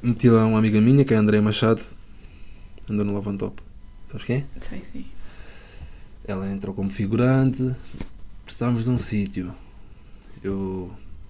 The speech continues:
Speaker 1: Eu vi uns quartos de motel.
Speaker 2: Uhum. Hum.
Speaker 1: Não, não vou dizer onde, podes cortar o
Speaker 2: Eu
Speaker 1: nome porque
Speaker 2: corto,
Speaker 1: eles
Speaker 2: eu
Speaker 1: não
Speaker 2: corto.
Speaker 1: patrocinam.
Speaker 2: Ah, se não tão, não tão a pagar, não vão aparecer.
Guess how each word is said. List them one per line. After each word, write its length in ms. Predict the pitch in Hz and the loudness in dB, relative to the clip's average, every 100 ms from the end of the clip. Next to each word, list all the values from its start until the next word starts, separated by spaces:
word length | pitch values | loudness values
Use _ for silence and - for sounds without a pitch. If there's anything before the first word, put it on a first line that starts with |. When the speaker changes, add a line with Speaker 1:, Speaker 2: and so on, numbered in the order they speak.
| - | -12
Speaker 1:
Eu 100 | - | -6
vi 140 | 101 98 | -4 -4
uns 100 | - | -4
quartos 340 | 95 92 - | -8 -8 -8
de 80 | 98 | -6
motel. 540 | 95 - 104 104 101 - - - - | -4 -2 -2 0 -4 -10 -18 -14 -10
Speaker 2:
Uhum. 280 | 165 180 170 - - _ _ _ _ _ _ _ - - - - - - - - | -8 -8 -10 -12 -14 _ _ _ _ _ _ _ -20 -20 -20 -18 -18 -18 -20 -12
Hum. 180 | 185 180 170 | -10 -10 -6
Speaker 1:
Não, 140 | 98 98 | -4 -2
não 100 | 104 | -2
vou 100 | 98 | -2
dizer 140 | 104 | -2
onde, 160 | 95 92 | -4 -4
podes 200 | - 104 | -4 -4
cortar 280 | - 101 101 | -4 -2 0
o 40 | 101 | 2
Speaker 2:
Eu 20 | |
Speaker 1:
nome 140 | 104 104 | 4 2
porque 80 | 101 | 2
Speaker 2:
corto, 60 | 110 | 0
Speaker 1:
eles 80 | 104 | 2
Speaker 2:
eu 40 | |
Speaker 1:
não 60 | 104 | 2
Speaker 2:
corto. 140 | 101 | 0
Speaker 1:
patrocinam. 360 | 98 95 101 95 - - - - - - - | -4 -6 -6 -8 -10 -12 -10 -10 -8 -8 -4
Speaker 2:
Ah, 160 | 247 | -2
se 180 | - - | -2 0
não 120 | 202 202 | 2 4
tão, 160 | 190 185 208 | 2 6 10
não 160 | 226 233 | 12 12
tão 140 | 226 | 12
a 60 | 220 | 12
pagar, 400 | 269 214 214 196 | 12 12 12 10
não 160 | 233 220 | 10 8
vão 160 | 214 | 8
aparecer. 680 | 214 226 214 - 226 202 - | 8 6 6 4 4 2 0